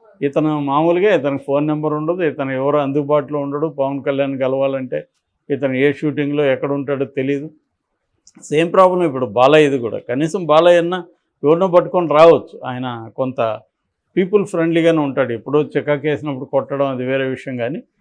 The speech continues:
otherwise, ఆ, పవన్ కళ్యాణ్తో పోలిస్తే బాలయ్య కొంత అప్రోచబుల్గా ఉంటాడనే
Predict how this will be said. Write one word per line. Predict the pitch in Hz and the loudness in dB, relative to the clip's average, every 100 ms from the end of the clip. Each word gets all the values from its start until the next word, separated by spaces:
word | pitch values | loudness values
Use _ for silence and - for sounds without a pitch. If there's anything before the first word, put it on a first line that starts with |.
| _ _ 131 | _ _ -2
otherwise, | 139 196 196 180 156 151 | 0 2 2 0 0 0
ఆ, | 139 131 127 123 135 | 2 4 2 0 2
పవన్ | 156 180 | 2 2
కళ్యాణ్తో | 165 165 160 147 | 0 0 -2 -4
పోలిస్తే | 156 147 147 139 - | -6 -4 -6 -6 -6
బాలయ్య | 202 156 156 165 | -2 2 4 4
కొంత | 139 143 135 135 120 110 - - | 2 -4 -2 0 0 -2 -4 -6
అప్రోచబుల్గా | 131 180 175 165 139 135 143 | -4 0 0 0 -4 -2 -2
ఉంటాడనే | 147 131 135 131 127 120 123 117 117 | -2 -2 -2 -2 -2 -4 -10 -10 -10